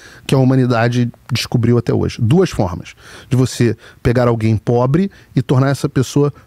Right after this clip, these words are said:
mais rica. Ou uma sociedade mais pobre e transformar a sociedade mais rica.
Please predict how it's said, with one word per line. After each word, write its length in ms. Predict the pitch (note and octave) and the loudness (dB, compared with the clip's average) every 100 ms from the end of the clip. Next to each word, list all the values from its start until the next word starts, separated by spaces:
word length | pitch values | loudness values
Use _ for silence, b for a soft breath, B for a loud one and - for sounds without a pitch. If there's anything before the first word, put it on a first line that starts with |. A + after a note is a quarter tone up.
| - | 0
mais 300 | B2+ C3 - | 0 0 -2
rica. 400 | B2+ A2 - - | -2 -2 -4 -2
Ou 140 | A#2+ | 2
uma 160 | C3 B2+ | 2 2
sociedade 640 | - - - B2 C3 D3 | -2 -2 -2 0 0 2
mais 160 | C#3+ C3 | 0 0
pobre 240 | C3+ C3+ | -2 -2
e 20 | |
transformar 380 | - C3 - B2+ | -2 -2 2 0
a 20 | |
sociedade 480 | B2 B2 - B2 A#2+ | 0 -2 0 0 2
mais 180 | C3 A2+ | 2 0
rica. 200 | F2 - | -2 -8